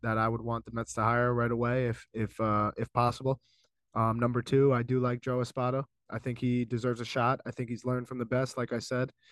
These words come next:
in Dusty Baker and A J Hinch, and he's around the Astros organization, which David Stearns has a little bit of ties to. Um, and then third, uh,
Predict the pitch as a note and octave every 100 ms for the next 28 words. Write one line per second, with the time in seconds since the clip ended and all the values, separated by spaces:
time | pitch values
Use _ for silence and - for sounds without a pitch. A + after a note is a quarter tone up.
0 | - - A#2+ A2+ A#2+ - A#2+ B2 B2 B2+
1 | B2 A#2+ A#2+ A2+ B2+ C3+ - - A#2 A2+
2 | A2 B2 A#2 A#2+ B2 A#2+ A#2 A#2+ C3 A#2+
3 | A#2+ B2 A#2 B2 - C3 C3 - _ G#2+
4 | A#2 A2 - - _ - B2+ A#2 A#2 B2+
5 | A#2+ A#2 A#2+ B2 B2 A#2+ A#2+ - C3 B2+
6 | D3 D3 - _ _ _ _ _ - A#2+
7 | A#2+ A#2+ G#2+ B2 B2+ A#2+ C#3 C#3+ D3 B2+
8 | B2+ B2